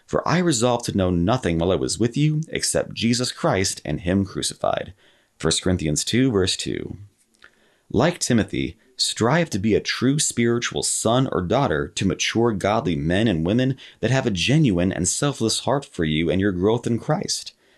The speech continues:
And, like Paul, strive to grow into a spiritually mature father or mother that you may properly serve those Jesus has given you to parent.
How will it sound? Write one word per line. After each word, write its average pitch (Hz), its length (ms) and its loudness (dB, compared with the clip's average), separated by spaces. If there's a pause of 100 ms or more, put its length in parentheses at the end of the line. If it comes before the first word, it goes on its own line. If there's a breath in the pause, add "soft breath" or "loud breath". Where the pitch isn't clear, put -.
(240 soft breath)
And, 92 420 0 (180)
like 85 260 0
Paul, 127 420 0 (340 soft breath)
strive 165 500 0
to 104 80 -2
grow 101 340 2
into 101 220 0
a 69 60 0
spiritually 147 640 0
mature 95 400 2
father 127 440 0
or 104 100 2
mother 95 420 2 (240 loud breath)
that 58 120 0
you 131 80 4
may 117 140 2
properly 135 560 0
serve 131 400 0
those 78 340 2
Jesus 127 520 0
has 69 180 -4
given 85 260 0
you 90 100 2
to 95 60 2
parent. - 480 -10